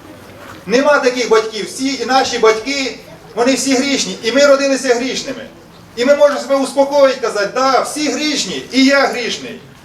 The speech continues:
Господь любить грішника чи гріх любить? Господь любить грішника, а гріх не любить. Господь прийшов, щоб нас спасти.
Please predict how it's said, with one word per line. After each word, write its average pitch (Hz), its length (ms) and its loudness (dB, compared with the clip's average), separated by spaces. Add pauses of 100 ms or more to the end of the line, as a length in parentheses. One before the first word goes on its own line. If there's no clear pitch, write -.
(140)
Господь 247 600 -2
любить 226 360 -2 (320)
грішника 269 600 0
чи 262 160 -4
гріх 240 300 -6
любить? 151 320 0 (1500)
Господь 196 560 0
любить 185 260 -2
грішника, 196 680 -4 (220)
а 196 140 2
гріх 214 380 -4
не 214 120 -2
любить. 226 340 2 (720)
Господь 226 460 2
прийшов, 196 440 0
щоб 151 280 0 (400)
нас 156 380 0
спасти. 165 520 2